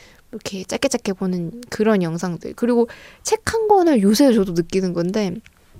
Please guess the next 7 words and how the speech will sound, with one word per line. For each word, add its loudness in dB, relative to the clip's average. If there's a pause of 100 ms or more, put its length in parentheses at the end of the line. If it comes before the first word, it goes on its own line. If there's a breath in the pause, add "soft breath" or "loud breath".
(380)
요새도 4
저도 -2
뭐 -4
단체에서 0
막 -12
필요하고 0
이래가지고 -6